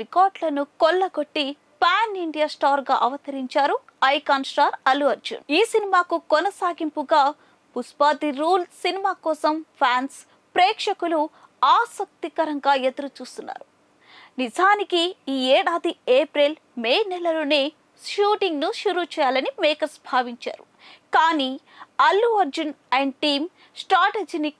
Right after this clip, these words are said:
కొత్తగా వర్కౌట్ చేయాలనుకుంది. అందుకనే కాస్త గ్యాప్ తీసుకొని మరీ పుష్ప ది రూల్ సినిమాను సెట్స్ పైకి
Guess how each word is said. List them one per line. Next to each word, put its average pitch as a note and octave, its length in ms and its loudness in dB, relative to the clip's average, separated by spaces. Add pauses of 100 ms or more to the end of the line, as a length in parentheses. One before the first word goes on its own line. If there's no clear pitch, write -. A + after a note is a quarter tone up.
కొత్తగా D4 480 2 (320)
వర్కౌట్ - 520 -2
చేయాలనుకుంది. D#4 680 -4 (680)
అందుకనే D#4 400 0 (420)
కాస్త F#4+ 400 2 (180)
గ్యాప్ D#4+ 240 2 (100)
తీసుకొని D4 440 -4 (300)
మరీ C#4 180 -2 (140)
పుష్ప - 420 -2
ది C4 160 -4
రూల్ C#4+ 180 -4 (140)
సినిమాను B3+ 420 -2 (320)
సెట్స్ - 460 -2
పైకి B3+ 300 -2